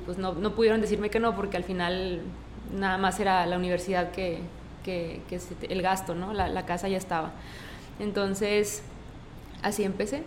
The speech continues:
Empecé a aprender de cero. Recuerdo mi primer día de carrera donde la maestra pregunta, "¿Qué es una caloría?". Quería levantar la mano porque siempre me encanta opinar y lo que te conté de la excelencia y el academ-, académico y dieces y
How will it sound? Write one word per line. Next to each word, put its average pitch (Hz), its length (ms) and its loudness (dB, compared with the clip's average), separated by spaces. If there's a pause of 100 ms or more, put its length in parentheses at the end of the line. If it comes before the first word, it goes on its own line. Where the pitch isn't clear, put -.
(220)
Empecé 208 380 0
a 214 40 6
aprender 240 380 4
de 247 100 6
cero. 190 260 2 (160)
Recuerdo 196 300 2
mi 240 80 2
primer 208 260 2
día 220 80 6
de - 80 4
carrera 214 420 2
donde 185 840 0
la 185 120 -2
maestra 185 340 0
pregunta, 190 420 0 (340)
"¿Qué 226 240 4
es 220 240 4
una 226 240 0
caloría?". 226 440 2 (1300)
Quería 220 180 6
levantar 226 320 8
la 226 80 6
mano 226 180 6
porque 202 200 2
siempre 208 260 4
me 226 80 4
encanta 202 300 4
opinar 196 360 4
y 220 60 4
lo 208 80 4
que 202 80 0
te 190 140 -2
conté 190 240 -2 (160)
de 214 80 6
la 214 40 6
excelencia 208 560 2
y 208 40 6
el 190 60 4
academ-, 180 380 0
académico 196 560 2
y 180 220 0 (160)
dieces 196 460 4
y 185 400 0